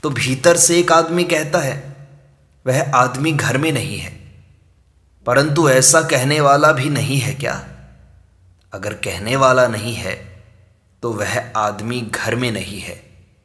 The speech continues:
यह कौन कहता? ऐसे ही गहरी नींद में अगर आप नहीं होते तो मुझे कुछ पता नहीं था,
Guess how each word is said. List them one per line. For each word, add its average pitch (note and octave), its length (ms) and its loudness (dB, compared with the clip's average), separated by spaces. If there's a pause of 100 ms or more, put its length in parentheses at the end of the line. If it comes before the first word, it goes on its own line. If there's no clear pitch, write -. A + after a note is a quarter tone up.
(380)
यह A2 400 -6
कौन A#2+ 280 -2
कहता? D3 640 -4 (1500)
ऐसे C3 340 2
ही - 200 -10 (720)
गहरी A#2+ 580 0
नींद C3+ 360 2
में C#3+ 320 -2
अगर A#2 300 0
आप A#2+ 280 2
नहीं G2+ 340 -6
होते A2 420 -6
तो - 280 -12 (800)
मुझे A#2+ 340 0
कुछ E3 220 0
पता A#2+ 340 0
नहीं A2 340 -6
था, - 480 -14